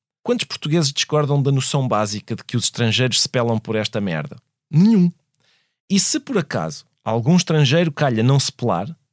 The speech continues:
é garantido que qualquer português digno do nome o mandará, infalivelmente,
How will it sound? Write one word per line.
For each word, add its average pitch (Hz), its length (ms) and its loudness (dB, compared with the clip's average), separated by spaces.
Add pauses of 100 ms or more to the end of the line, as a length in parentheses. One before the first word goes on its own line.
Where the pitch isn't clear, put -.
(100)
é 135 140 -2
garantido 151 520 2
que - 120 -12
qualquer 175 340 -2
português 123 540 -4
digno 165 340 0
do 120 140 -2
nome 110 240 0
o 131 60 0
mandará, 135 540 0 (400)
infalivelmente, 160 920 0